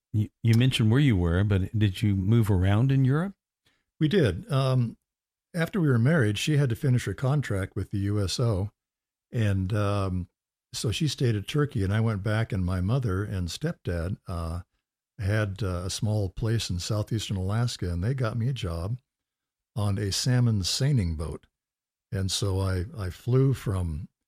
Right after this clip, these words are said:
Speaker 2: uh, Izmir to New York, hitchhiked across the states, uh, made my way up to Anacortes, Washington, and got on this, this Yugoslavian-owned seining boat. And we cruised up the inland passage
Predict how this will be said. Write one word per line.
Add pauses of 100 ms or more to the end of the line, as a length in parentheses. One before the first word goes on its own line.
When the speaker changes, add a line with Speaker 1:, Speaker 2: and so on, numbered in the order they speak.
(340)
Speaker 2:
uh,
Izmir
to
New
York,
hitchhiked
across
the
states, (580)
uh,
made
my
way
up
to
Anacortes,
Washington, (340)
and
got
on
this, (100)
this
Yugoslavian-owned
seining
boat. (640)
And
we
cruised
up
the
inland
passage